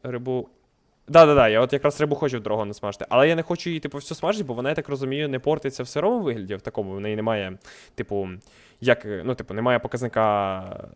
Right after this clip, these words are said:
як це, свіжості, да? А коли вона готова м'ясо, то вона починає портитись. Тому я не хочу спішити її жарить, смажить. Я хочу по, які звуки?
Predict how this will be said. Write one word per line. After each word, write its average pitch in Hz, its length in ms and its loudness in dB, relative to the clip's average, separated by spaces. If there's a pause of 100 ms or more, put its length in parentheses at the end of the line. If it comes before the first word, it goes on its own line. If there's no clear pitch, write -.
(520)
як 104 140 -12
це, - 100 -18
свіжості, 135 460 -8
да? 117 180 -2
А 113 100 -4
коли 127 200 0
вона 156 180 2
готова 196 360 2
м'ясо, 107 320 -4
то 101 100 -12
вона 110 240 -4
починає - 440 -10
портитись. 117 500 -8
Тому 113 200 -10
я 131 100 -4
не 127 80 -6
хочу 135 260 -6
спішити 127 460 -8
її 120 260 -6
жарить, 156 380 0
смажить. - 500 -8 (380)
Я 123 100 -2
хочу 131 260 -4
по, 123 460 -2 (1700)
які 113 100 -20
звуки? 113 360 -12